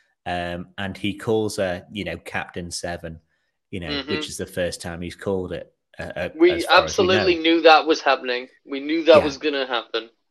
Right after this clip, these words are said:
Speaker 2: We definitely called that at the start of this series.
Speaker 1: Oh, yeah. But, but the
Speaker 2: Uh,
Speaker 1: meme has it like, um, "Oh, I'll call you Captain Seven now, Seven of Nine, because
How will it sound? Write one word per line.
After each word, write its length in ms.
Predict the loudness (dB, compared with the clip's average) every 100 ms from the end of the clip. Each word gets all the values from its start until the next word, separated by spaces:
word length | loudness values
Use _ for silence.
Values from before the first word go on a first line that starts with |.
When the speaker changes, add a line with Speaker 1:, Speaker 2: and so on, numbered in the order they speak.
| _ _ _ -4
Speaker 2:
We 120 | 0
definitely 400 | 6 6 6 0
called 400 | 6 8 8 8
that 280 | 6 6 4
at 40 | -2
the 60 |
start 360 | 0 6 6 6
of 40 |
this 140 | 0 -2
series. 560 | 2 2 2 -2 -6 _ _ _ -4
Speaker 1:
Oh, 200 | -2 -2
yeah. 240 | -6 -14 -18 _ _ _ _ 2
But, 200 | 2 4
but 200 | 4 6
the 80 | 6
Speaker 2:
Uh, 40 | 6
Speaker 1:
meme 160 | 2 2
has 240 | 0 2
it 180 | 0 2
like, 300 | 0 0 2
um, 560 | 0 2 -2 -6 -10 -20 _ _ _ _ _ 0
"Oh, 300 | 2 2 0
I'll 120 | -4
call 220 | -2 2 2
you 160 | 0
Captain 440 | -2 -4 -2 -6 -4
Seven 420 | -2 0 -2 -4
now, 320 | -4 -4 -8
Seven 300 | -4 -4 -4
of 80 | -6
Nine, 460 | -4 -4 -4 -8 -8
because 540 | -10 -6 -4 -4 -8